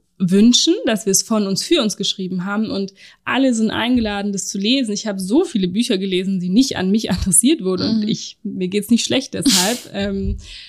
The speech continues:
Speaker 1: aber es ist halt dieser Perspektivwechsel, der
Speaker 2: Mhm.
Speaker 1: total wichtig ist, weil um vielleicht den Kreis zu schließen, wenn du dich an Anfang erinnerst, hatte ich ein bisschen das Gefühl, ich muss mich da erklären.
Speaker 2: Mhm.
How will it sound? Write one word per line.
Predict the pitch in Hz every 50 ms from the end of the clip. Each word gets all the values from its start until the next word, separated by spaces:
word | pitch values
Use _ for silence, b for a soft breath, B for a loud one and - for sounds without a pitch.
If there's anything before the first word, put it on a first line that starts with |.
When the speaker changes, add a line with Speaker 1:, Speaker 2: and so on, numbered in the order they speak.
| B B B _ _ _ -
Speaker 1:
aber | 214 226 226 233 220
es | 214 -
ist | 214 - -
halt | 220 220 190 -
dieser | 214 190 196 196
Perspektivwechsel, | 190 - 202 - - 190 175 - - 240 254 240 - 196 190 185 185 - 185
der | - -
Speaker 2:
Mhm. | 233
Speaker 1:
total | 214 226 226 208 196 185 175
wichtig | 196 208 190 - - 190 - -
ist, | 180 180 - 165 - - 190
weil | 185 175
um | 190 196
vielleicht | 185 - 202 185 185 185
den | 190 190
Kreis | - - 190 190 - -
zu | 185
schließen, | - - 233 233 269 262 254 226
wenn | 202
du | 202 190
dich | 180 190 - 196
an | 170
Anfang | - 202 208 196 - 208 196
erinnerst, | 180 - - 220 233 240 240 247 240 - - - - - - - - -
hatte | - 214 202 175 -
ich | 196 -
ein | -
bisschen | 202 - 208 196
das | 190 185 -
Gefühl, | 185 - - 208 190
ich | 175 -
muss | 208 190 - 202
mich | 185 -
da | 196 190 190
erklären. | 190 - - 220 220 240 262 269 277 285 294 311
Speaker 2:
Mhm. | 320 - 247 240 226 247 240